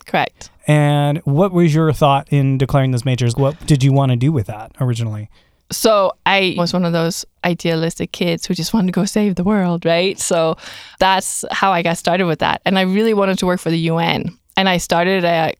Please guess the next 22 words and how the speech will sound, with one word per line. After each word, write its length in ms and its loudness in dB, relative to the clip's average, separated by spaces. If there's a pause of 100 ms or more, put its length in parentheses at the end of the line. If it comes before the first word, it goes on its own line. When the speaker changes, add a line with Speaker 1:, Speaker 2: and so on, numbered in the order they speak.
(200)
Speaker 1:
P 160 0
H 120 -4
D 120 0
program 320 0
in 80 0
anthropology 580 -2
in 80 -2
New 60 -2
York 160 -6
City, 320 -4
actually. 480 -10 (640)
And 400 2
then 220 2
I 80 0
found 240 0
out 120 0
I 100 0
was 100 -4
a 40 -6
type 220 -4
one 160 -2
diabetic. 540 -6